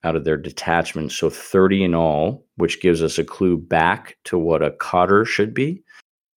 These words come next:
So that's a clue back to what a vigilator cotter would be. So thirty Silent Sisters. I don't think we have that spelled out anywhere else that I've been able to find.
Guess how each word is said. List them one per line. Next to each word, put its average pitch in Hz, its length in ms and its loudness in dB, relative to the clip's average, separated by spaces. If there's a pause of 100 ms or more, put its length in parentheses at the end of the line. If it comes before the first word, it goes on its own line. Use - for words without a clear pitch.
So 85 320 0
that's 82 220 2
a 90 60 0
clue 92 340 0
back 80 320 0
to - 120 -4
what 80 140 2
a 76 80 0
vigilator 82 580 2
cotter 87 360 0
would 92 160 -4
be. 98 220 -6
So 78 260 -4
thirty 90 800 -2
Silent 85 400 -4
Sisters. - 640 -4
I - 20 -10
don't 85 180 -4
think - 220 -8
we 80 100 -2
have 78 180 -2
that 80 160 0
spelled 82 280 0
out 80 240 2
anywhere 82 340 -2
else 107 320 -6
that 82 140 -8
I've 78 140 -2
been 87 140 -2
able 82 160 -4
to 87 120 -4
find. 104 360 -4